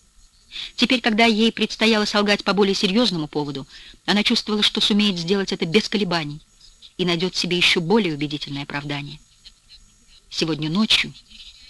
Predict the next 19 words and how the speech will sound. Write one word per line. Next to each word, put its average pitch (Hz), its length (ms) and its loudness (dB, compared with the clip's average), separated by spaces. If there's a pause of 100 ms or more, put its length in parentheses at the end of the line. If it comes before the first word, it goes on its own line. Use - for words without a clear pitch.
(220)
с - 140 -12
приливом 180 560 0
душевной 160 680 0
энергии, 151 560 -4 (920)
все - 180 2
казалось 143 460 -6
ей 143 120 -8
по 143 140 -10
силам. 139 420 -10 (1400)
Это 277 160 -2
будет 311 180 2
несложно. 202 460 -2 (580)
В - 20 -20
конце 294 220 2
концов, 330 300 0
скольким 339 360 0
женщинам 202 540 4
это 165 220 -8
удается? 156 560 -6